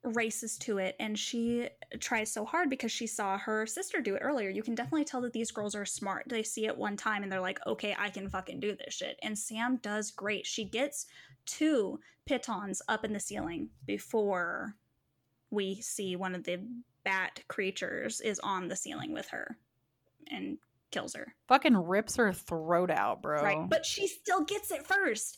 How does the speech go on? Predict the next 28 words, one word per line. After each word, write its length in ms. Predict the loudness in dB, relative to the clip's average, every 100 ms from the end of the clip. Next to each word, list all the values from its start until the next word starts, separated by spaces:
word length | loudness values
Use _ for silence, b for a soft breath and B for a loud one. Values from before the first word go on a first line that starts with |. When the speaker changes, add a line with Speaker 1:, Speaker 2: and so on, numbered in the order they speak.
| B -6
Speaker 1:
It 160 | -6
fucking 460 | 0 0 4 6 6
cuts 360 | 4 0 0 -2
her 120 | -2
throat, 360 | 2 2 2 0
and 160 | -2
she 220 | 0 2 4
works 340 | 4 2 -2
through 200 | 0 2
that 200 | 2 0
to 100 | -4
stab 340 | -6 -2 0 0
it 80 | -2
in 60 | -2
the 60 |
face. 460 | -2 -4 -4 -6 -8 _ _ _ _ -6
Speaker 2:
Yeah, 360 | 0 2 2
so 140 | 2 4
she 160 | 6
at 60 | 6
Speaker 1:
These 100 | 6
Speaker 2:
least 140 | 4
Speaker 1:
are 40 | 4
Speaker 2:
takes 200 | 4 6
Speaker 1:
badass 160 | 6
Speaker 2:
one 80 | 6
Speaker 1:
girls. 20 |
Speaker 2:
out. 340 | 6 6 6